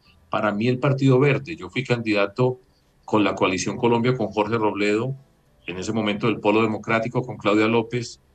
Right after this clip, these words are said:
eh, que además fue mi candidata a la vicepresidencia, mi forma-, fórmula vicepresidencial, lo construimos, hicimos la coalición Colombia. El Partido Verde para mí tendría que haber,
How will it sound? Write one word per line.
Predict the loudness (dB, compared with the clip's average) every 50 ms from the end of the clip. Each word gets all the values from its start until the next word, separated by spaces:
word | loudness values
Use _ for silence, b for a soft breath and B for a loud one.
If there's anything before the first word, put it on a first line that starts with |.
| _ _ _ _ _ -6
eh, | -2 2 2 4 2 2 -2 -6 -12 _ _ _ _ _ _ _ -2
que | -2
además | 0 0 -2 -4 -4 -6 -4 -2
fue | -2 0
mi | 0 0
candidata | -2 -2 -4 -2 -2 -2 -2 -2 -2 -2
a |
la | -2 -2
vicepresidencia, | -2 -2 -4 -6 -6 -6 -6 -8 -6 -4 -4 -4 -2 -2 -2 -4
mi | -4 -6
forma-, | -6 -4 -4 -2 0 0 -2 -2 -2 -6 -10 _ _
fórmula | 2 2 2 4 2 2 0 0
vicepresidencial, | -2 -2 -6 -6 -6 -8 -8 -8 -8 -6 -8 -8 -8 -6 -4 0 0 2 0 0 -2 b b b b b b b b b _ _ _
lo | -2 -2 0 -2 -2 -2
construimos, | -2 -2 -2 -2 -4 -2 0 2 2 4 4 4 2 2
hicimos | 0 -2 -2 -2 0
la | -2 -2 -2
coalición | -4 -4 -4 -4 -6 -6 -6 -8 -4
Colombia. | 0 0 2 2 2 0 0 -2 -6 -6 -8 B B B B B B
El | -2 -2 0
Partido | 0 -2 -2 0 0 2 4 4
Verde | 4 4 2 0 -4
para | -6 -8 -8 -6 -2
mí | 0 2 0
tendría | 0 0 -4 -6 -4 -6 -6 -4
que | -2 -2
haber, | -2 -2 -2 -4